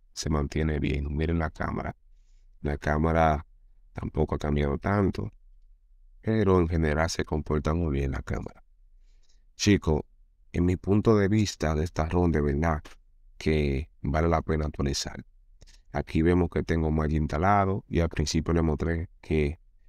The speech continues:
esto es certificado. Chicos, si quieren actualizar esta versión, no tienen que borrar la rom.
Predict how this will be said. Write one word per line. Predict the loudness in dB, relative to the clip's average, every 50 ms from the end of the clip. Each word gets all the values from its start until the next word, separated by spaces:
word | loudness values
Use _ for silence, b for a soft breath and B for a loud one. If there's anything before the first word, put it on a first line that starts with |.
| -20 -10 -4
esto | -4 -2 0 0 -2
es | -2 0
certificado. | -2 -4 -2 -2 -4 -4 -4 -6 -6 -6 -6 -6 -6 -8 -10 -14 -18 _ -20 _ _ _ -20 _ -20 -20 -20 _ -20 -20 -20 -20 -20 -20 _ -20 -20 -6
Chicos, | 0 2 4 4 4 2 -2
si | -2 -4 -2
quieren | 0 2 2 2
actualizar | 2 2 2 2 2 2 2 2 4 4 4
esta | 4 2 2 2
versión, | 2 2 2 0 0 0 2 2 4
no | 2 2
tienen | 2 2 2 2 4 4
que | 4 2
borrar | 2 2 0 2 2 2 2 2 2
la | 0 0 -2 -2
rom. | 0 0 0 2 2 0 -2